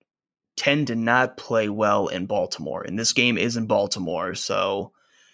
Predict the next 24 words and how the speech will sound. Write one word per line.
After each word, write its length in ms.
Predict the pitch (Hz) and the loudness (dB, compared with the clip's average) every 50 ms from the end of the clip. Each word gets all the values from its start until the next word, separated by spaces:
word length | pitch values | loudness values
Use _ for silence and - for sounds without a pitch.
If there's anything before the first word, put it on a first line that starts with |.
| _ _ _ _ _ _ _ _ _ _ _ _ _ _ _ _ _ _ _ _ _ - 117 | _ _ _ _ _ _ _ _ _ _ _ _ _ _ _ _ _ _ _ _ _ -2 0
I, 300 | 113 - - 117 113 107 | 2 4 4 4 4 4
I, 300 | 104 113 113 101 - 117 | 2 2 2 2 2 2
I 60 | 113 | 0
just 220 | 117 123 113 104 | -2 -4 -6 -2
don't 160 | 123 110 110 | -2 -2 0
know. 120 | 117 113 110 | 2 2 4
I, 220 | 110 110 107 113 | 4 4 4 4
I 40 | 123 | 2
think 280 | 120 - 147 147 - - | 0 0 0 0 2 2
that 160 | 139 131 - | 2 2 2
will 120 | 127 127 | 0 -2
play 260 | 123 - 135 127 120 | -4 -4 -2 -2 -2
a 40 | 117 | -2
big 380 | 107 104 - 120 120 120 110 - | -4 -6 -4 -4 -4 -4 -4 -8
factor 840 | - - - - 110 104 110 113 - _ - 147 147 147 151 151 - _ _ _ _ _ _ - - - | -16 -10 -6 -2 0 2 2 0 -2 _ -2 0 0 0 0 -2 -4 _ _ _ _ _ _ -14 -8 -4
in 120 | 135 135 | -2 -2
the 80 | 135 127 | 0 0
game, 320 | 123 139 135 135 139 139 | 2 4 4 4 4 4
just 400 | 120 131 120 - - - - - _ _ _ _ _ - 120 | 2 0 -2 -4 -6 -8 -8 -12 _ _ _ _ _ -12 -6
being 360 | 123 127 123 123 123 123 - | -2 0 2 2 2 2 2
in 240 | - 131 120 120 117 | 0 0 0 0 2
Baltimore, 800 | 117 117 120 123 - - 135 127 127 131 131 131 131 127 - - - | 4 4 2 2 2 2 2 4 6 6 6 6 4 4 2 0 2
and 240 | 127 131 127 123 117 | 4 4 4 4 4
they, 160 | 123 139 | 4 2